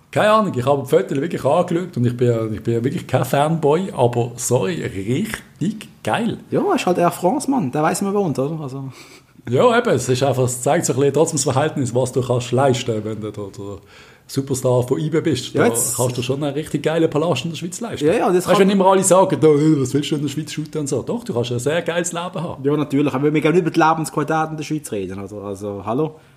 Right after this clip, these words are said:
Speaker 1: Vor
Speaker 2: Ähm,
Speaker 1: allem nicht, wenn du einen Zehner im Monat für deine Wohnung ausgibst.
Speaker 2: Nein, natürlich.
Speaker 1: Lecco mio am Arsch.
Speaker 2: Gott, Deckel, mal gut M-Budget einkaufen, das ist,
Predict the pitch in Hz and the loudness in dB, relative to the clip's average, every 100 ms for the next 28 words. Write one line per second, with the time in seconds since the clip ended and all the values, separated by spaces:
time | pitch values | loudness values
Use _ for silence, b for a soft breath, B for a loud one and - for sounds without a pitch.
0 | b 117 127 127 139 127 127 120 120 113 | b -4 2 2 2 2 0 0 -2 0
1 | 117 117 143 123 139 156 160 156 139 147 | -2 -2 -4 2 4 4 6 4 6 4
2 | 147 127 120 123 120 135 139 135 120 127 | 2 0 0 2 0 -2 -2 -2 -2 2
3 | 143 117 104 110 180 - 151 143 131 147 | 2 2 -2 -2 -2 -2 0 0 0 0
4 | 135 123 120 117 139 143 - 143 147 131 | 0 0 -2 0 0 -2 0 0 2 2
5 | 127 123 135 131 131 147 143 139 139 135 | 2 4 2 2 0 0 -2 0 0 0
6 | 139 131 - 120 104 107 - - | 0 0 -4 -6 -6 -10 -12 -14